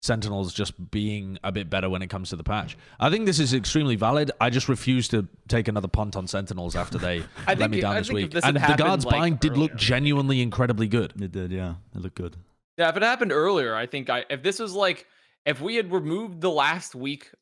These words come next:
Speaker 2: of group stages and just suddenly this is the first week, right? And, like, we're playing right now on this patch and Sentinels and Guard are playing, I'd be like, "Okay, sure."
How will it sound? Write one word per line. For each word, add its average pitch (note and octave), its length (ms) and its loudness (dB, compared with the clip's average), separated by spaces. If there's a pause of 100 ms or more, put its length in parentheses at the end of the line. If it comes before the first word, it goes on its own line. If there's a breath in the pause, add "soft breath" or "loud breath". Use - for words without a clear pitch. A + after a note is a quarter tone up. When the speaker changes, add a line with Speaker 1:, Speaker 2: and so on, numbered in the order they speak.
Speaker 2:
of A#2+ 380 -4
group C3 220 -10
stages G2+ 560 -10
and A#2 300 0
just B2+ 180 -4
suddenly D3 320 0
this D#3+ 240 0
is D#3+ 60 -10
the D#3 100 -2
first C#3+ 300 -4
week, B2 200 -8
right? A2 300 -2
And, A#2+ 140 -4
like, A2+ 160 -4
we're C#3 140 -2
playing B2+ 480 -2
right C3+ 180 0
now A#2+ 180 -2
on A#2 60 -10
this C#3+ 120 -6
patch G#2 440 0 (340 soft breath)
and A#2+ 480 2
Sentinels C#3 560 -2
and B2+ 160 -2
Guard B2+ 160 2
are B2 80 -4
playing, B2+ 320 -2
I'd B2+ 120 0
be B2+ 60 -2
like, - 60 -2
"Okay, C#3 200 -2
sure." G#2 280 -8